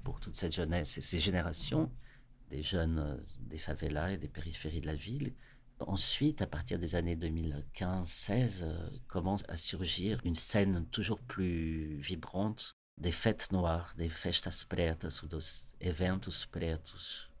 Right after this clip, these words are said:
qui sont bien plus que des fêtes, qui sont des moments de cure, de célébration, de rencontre de toute cette avant-garde, de cette jeunesse noire de Rio,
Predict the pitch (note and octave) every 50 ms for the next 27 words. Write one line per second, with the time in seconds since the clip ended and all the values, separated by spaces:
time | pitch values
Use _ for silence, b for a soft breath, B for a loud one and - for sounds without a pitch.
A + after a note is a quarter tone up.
0 | - - - - - - F2+ E2+ F#2 G#2 G2+ G2 - - B2+ - - - E2+ D#2+
1 | F2 - - - - F2+ F#2+ - - - - - - - _ _ _ - - -
2 | - - F2 D#2 D#2+ D#2+ E2 E2+ E2+ F2 F2+ F#2 F2+ - D2 C#2 D2 C#2+ - -
3 | - - - G#2+ A2 A#2+ B2 G2+ E2 D#2+ D#2 - - D#2 D#2+ D#2+ D#2 - F2 E2
4 | - - - - - G2 G2+ G#2+ A2+ A#2 A2 - - E2+ D#2 D2+ D#2 - F2+ E2
5 | - - - F#2 G2 G2 - - D#2+ D#2 - - - - - - - - F#2 -
6 | F#2+ F2 E2 F2+ F2 D#2 F#2 E2+ E2+ F2 F#2 F2 - - - F#2+ D#2+ - F#2+ E2
7 | E2+ E2 D#2+ - - F#2+ F2 E2+ E2+ E2 - - D#2+ D#2 D#2+ D#2 D#2 E2+ F2+ A2+
8 | B2